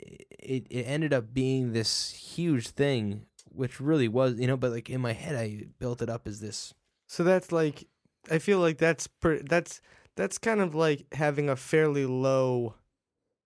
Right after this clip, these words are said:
Speaker 2: s-, like, value, like, sense of self-worth,
Speaker 1: Mm-hmm.
Speaker 2: <laughs> you know?
Speaker 1: I had a very low sense of, 'cause,
Speaker 2: Because
Speaker 1: because
Speaker 2: you're
Speaker 1: as,
Speaker 2: like
Speaker 1: as, as that age, I mean, and, and, um, I, I,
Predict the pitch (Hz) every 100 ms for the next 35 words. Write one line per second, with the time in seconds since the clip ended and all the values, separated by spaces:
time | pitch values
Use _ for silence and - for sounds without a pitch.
0 | _ _ _ _ _ _ _ _ - -
1 | 143 139 139 127 123 127 135 139 - 139
2 | - - 156 143 127 - 127 120 - -
3 | 127 - - - - 170 269 - - 180
4 | 165 147 143 - - - - - - -
5 | 170 165 226 170 113 110 117 - 139 135
6 | - 175 185 175 156 156 165 151 147 190
7 | 170 - 160 170 160 160 170 - 190 147
8 | 143 151 151 - _ _ _ _ _ _
9 | _ - - _ _ _ _ _ _ _
10 | _ 147 156 160 - 151 151 143 143 143
11 | -